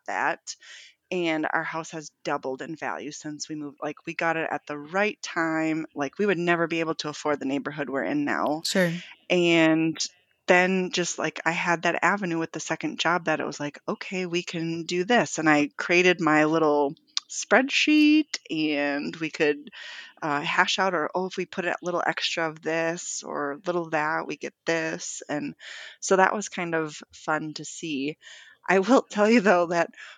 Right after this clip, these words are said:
Speaker 1: right as we paid off our house, our second vehicle crapped out.
Speaker 2: Oh, no.
Speaker 1: <laughs> And which was in the middle of the pandemic. So, like, we paid off our house in the middle of the pandemic, which was also weird
Speaker 2: Wow.
Speaker 1: because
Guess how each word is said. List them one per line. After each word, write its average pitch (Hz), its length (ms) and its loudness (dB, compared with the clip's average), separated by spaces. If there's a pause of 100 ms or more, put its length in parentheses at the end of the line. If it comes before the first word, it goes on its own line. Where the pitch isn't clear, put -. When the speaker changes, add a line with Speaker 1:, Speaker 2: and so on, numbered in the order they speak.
(140)
Speaker 1:
right 196 320 2
as 240 220 2
we 226 100 0
paid 202 260 0
off 202 220 2
our 180 140 2
house, 180 480 -2 (200)
our 170 400 6
second 170 380 -6
vehicle 175 360 -4
crapped - 420 2
out. 160 320 2
Speaker 2:
Oh, 180 420 4
no. 175 440 0
Speaker 1:
<laughs> - 40 -8
And 185 320 2 (640)
which 208 340 0
was 208 240 -2 (120)
in 196 160 0
the 196 60 0
middle 196 260 4
of 185 100 0
the 185 80 -4
pandemic. 180 460 -2
So, 175 160 0
like, 165 220 0
we 190 200 -2 (120)
paid 220 180 -2
off 202 220 4
our 262 80 0
house 190 360 0
in 170 140 -4
the 165 60 -6
middle 170 220 0
of 190 60 2
the 196 160 -4
pandemic, 160 520 -4
which - 200 -6
was 160 200 -8
also 160 300 -2
weird 151 340 0 (420)
Speaker 2:
Wow. 165 200 -4 (160)
Speaker 1:
because 165 360 0